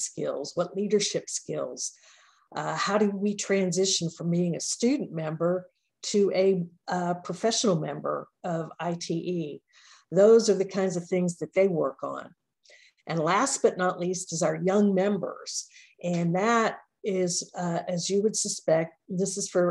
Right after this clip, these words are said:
um, members who have, uh, s-, started out in their professional career. They've either graduated from undergraduate school and or graduate school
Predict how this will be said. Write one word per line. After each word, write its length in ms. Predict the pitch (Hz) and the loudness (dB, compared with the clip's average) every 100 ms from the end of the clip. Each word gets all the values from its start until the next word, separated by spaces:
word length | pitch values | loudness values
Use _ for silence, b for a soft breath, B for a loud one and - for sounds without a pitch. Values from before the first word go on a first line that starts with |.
| - | 0
um, 280 | 170 160 165 - B B B _ | -6 -6 -8 -10 B B B _
members 600 | 170 196 233 190 165 180 - - _ - | 2 4 4 6 4 2 -2 -12 _ -2
who 140 | 185 | 0
have, 440 | 165 160 160 151 156 _ _ - | 0 0 0 -2 -4 _ _ -12
uh, 220 | 165 147 | -10 -8
s-, 320 | 143 - - - | -6 -6 -6 -8
started 500 | - - 196 208 202 | -6 2 4 6 4
out 320 | 190 190 185 | 4 2 -2
in 140 | 196 214 | -2 2
their 160 | 202 | 2
professional 580 | 202 185 180 180 - 226 | 0 -4 -4 -4 -4 -4
career. 380 | 226 - 165 165 | -4 -2 0 2
They've 260 | 165 156 165 b b _ | 0 -2 -8 b b _
either 200 | 175 175 | -2 0
graduated 720 | 165 165 180 185 190 185 190 | 2 2 2 2 0 0 -2
from 180 | 175 143 | -4 -8
undergraduate 720 | - 190 180 190 190 190 170 | -4 -4 -2 0 0 -4 -6
school 420 | - 196 185 185 - | -4 0 2 0 -2
and 200 | 190 202 | -4 0
or 180 | 175 175 | 2 0
graduate 540 | 170 185 226 175 - | 0 0 0 -2 -4
school 420 | - 160 147 165 | -6 -2 0 0